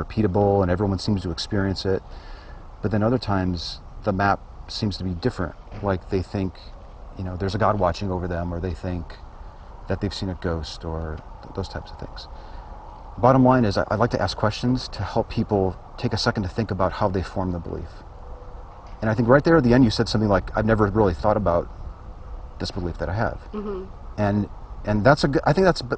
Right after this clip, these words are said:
Speaker 1: beneficial, like, to try to encourage that type of introspection in people. And that's what I'm doing.
Speaker 2: Then you love my family. They're crazy about ghosts and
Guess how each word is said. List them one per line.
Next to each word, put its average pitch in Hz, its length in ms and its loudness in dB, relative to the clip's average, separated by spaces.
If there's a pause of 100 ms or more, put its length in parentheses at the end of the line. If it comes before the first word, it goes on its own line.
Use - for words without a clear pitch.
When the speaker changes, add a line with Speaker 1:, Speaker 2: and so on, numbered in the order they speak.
Speaker 1:
beneficial, 127 460 4
like, 90 160 4
to - 100 -2
try 104 160 4
to 98 100 2
encourage 90 380 0
that 90 120 -2
type 85 220 -2
of 82 180 -4 (680)
introspection 90 800 -4 (160)
in 90 80 -6
people. 82 340 -8 (1000)
And 80 100 -8
that's 92 120 -6
what 101 80 -2
I'm 110 80 2
doing. 110 280 0 (1600)
Speaker 2:
Then 202 180 -4
you 233 140 -4
love 233 240 -6
my 240 160 -6
family. 190 420 -8
They're 196 140 -6
crazy 214 320 -6
about 190 240 -6 (220)
ghosts 202 520 -2
and 175 400 -6